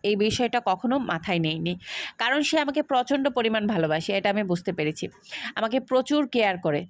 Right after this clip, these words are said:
তার আন্তরিকতা আট দশটা মানুষের থেকে অনেক বেশি আমার প্রতি। আমি একটা ভালো পজিশনে চাকরি করি, যা পাই তা দিয়ে মোটামুটি ভালোভাবেই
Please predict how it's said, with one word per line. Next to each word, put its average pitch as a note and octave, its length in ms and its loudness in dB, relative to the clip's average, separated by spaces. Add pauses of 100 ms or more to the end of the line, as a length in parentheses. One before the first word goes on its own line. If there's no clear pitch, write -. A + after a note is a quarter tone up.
তার G3+ 120 -2
আন্তরিকতা A#3 840 0
আট F3+ 240 -2
দশটা A3 300 0
মানুষের A3 400 0
থেকে A#3+ 200 -2
অনেক A3 360 0
বেশি F#3 280 2
আমার E3 200 0
প্রতি। E3 320 -4 (1300)
আমি C#4 540 2 (160)
একটা A#3+ 280 0
ভালো A#3 260 2
পজিশনে C4+ 440 0
চাকরি A#3+ 340 -2
করি, F#3 240 4
যা F3+ 380 0
পাই G3 320 2 (260)
তা F#3+ 200 0
দিয়ে A3 180 4
মোটামুটি C#4 580 0
ভালোভাবেই B3 540 2